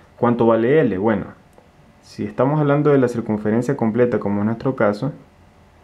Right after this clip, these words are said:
circunferencia completa de L sería dos pi R, por geometría. Lo reemplazan ahí y tienen el campo magnético de la circunferencia completa. Pero ¿qué pasa si no es la circunferencia completa, sino que únicamente es la mitad?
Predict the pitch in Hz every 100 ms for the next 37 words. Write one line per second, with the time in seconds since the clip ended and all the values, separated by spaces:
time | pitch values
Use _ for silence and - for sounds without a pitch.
0 | _ _ _ _ _ _ _ - 104 101
1 | 95 98 120 113 131 127 120 117 104 104
2 | 110 110 104 104 104 107 110 _ _ _
3 | _ _ _ _ _ _ _ _ 107 104
4 | - 101 101 104 104 - - _ _ _
5 | _ _ _ _ _ _ 104 101 95 95
6 | 110 98 - - _ _ _ _ _ _
7 | _ _ _ _ _ _ _ _ _ _
8 | _ _ - 104 101 104 101 113 110 117
9 | 127 120 101 101 98 104 104 101 98 95
10 | 104 101 98 98 101 92 98 95 92 95
11 | 98 104 - - - - - - - -
12 | 135 139 139 151 143 123 113 123 131 135
13 | 131 117 110 110 110 120 110 127 127 113
14 | 107 104 113 113 107 107 107 110 101 104
15 | 113